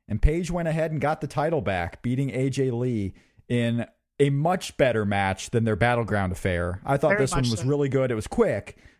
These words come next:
Speaker 1: Um, I also
Speaker 2: Yeah.
Speaker 1: gave it three stars out of five.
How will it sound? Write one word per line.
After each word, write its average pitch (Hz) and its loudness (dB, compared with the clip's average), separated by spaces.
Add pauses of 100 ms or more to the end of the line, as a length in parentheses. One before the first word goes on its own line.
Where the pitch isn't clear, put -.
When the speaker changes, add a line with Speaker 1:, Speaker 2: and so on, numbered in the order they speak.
Speaker 1:
Um, 120 -2
I 127 2
also 160 2
Speaker 2:
Yeah. 139 2
Speaker 1:
gave 131 2
it 104 -8
three 120 0
stars 107 0
out 107 0
of 101 0
five. 101 0